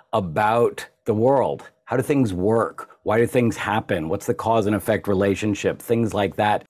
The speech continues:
So I kept pursuing that and did this all the way through graduate school, a lot of research and so on. And it was as I was, like, a teaching assistant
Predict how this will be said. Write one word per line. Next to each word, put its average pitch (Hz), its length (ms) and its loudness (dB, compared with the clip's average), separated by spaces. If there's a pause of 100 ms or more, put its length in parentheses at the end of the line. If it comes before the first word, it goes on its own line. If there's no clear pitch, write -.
(160)
So - 120 -4
I 156 60 2
kept 175 220 -4
pursuing 151 520 2
that 85 300 -4 (340)
and 127 400 2 (160)
did 226 220 2
this 151 180 2
all 151 160 2
the 185 100 2
way 180 200 4
through 165 300 0
graduate 139 520 0
school, 135 640 2 (240)
a 95 40 -2
lot 123 180 2
of 110 160 -4
research 131 680 2 (300)
and 135 180 0
so 131 280 0
on. 127 380 2 (320)
And 127 120 0
it 117 100 -2
was 143 360 2 (480)
as 160 200 0
I 160 80 4
was, 135 240 2
like, 123 120 0
a 120 60 2
teaching 139 480 0
assistant 110 800 0